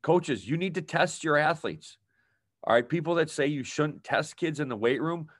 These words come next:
that's, that's not correct. And that's not okay. That is your evaluation process for your kids. And trust both of us, the kids wanna test. They wanna see their improvement. They wanna understand where they're at.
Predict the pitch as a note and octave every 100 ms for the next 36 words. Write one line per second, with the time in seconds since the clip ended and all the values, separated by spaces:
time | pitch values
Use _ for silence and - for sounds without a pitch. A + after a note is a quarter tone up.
0 | _ A#2+ - - _ A#2 A#2+ - - G#2+
1 | A#2 - D3 E3+ G3+ _ _ _ _ _
2 | - A#2 A#2+ B2 - A#2 A#2+ C3+ - F3+
3 | - - _ _ _ - B2+ E3 B2+ C3+
4 | D#3+ C3+ C3 C#3+ C3+ B2 D3+ E3+ B2+ G#2+
5 | C3+ C3+ D#3+ - G#2 A2 - _ _ _
6 | _ - A#2 B2 A#2 E3+ E3 A2 - B2+
7 | B2 - D#3 F#3+ - - G#2 C3+ G3 G#3
8 | G2+ E2 F#2 - - _ _ _ _ -
9 | D#3 - G#3+ E3 C3+ C#3 F#3 A#3+ - G2
10 | - - - _ - D3 F3 D3+ F3+ A3+
11 | - C#3 A2+ G#2 F#2 E2 G2+ D#2+ D#2+ D2
12 | _ _ _ - E3 E3 F3 G#3 D#3 C3+
13 | A#2 - A#2+ G#2+ G#2+ G#2+ G2 F2+ D2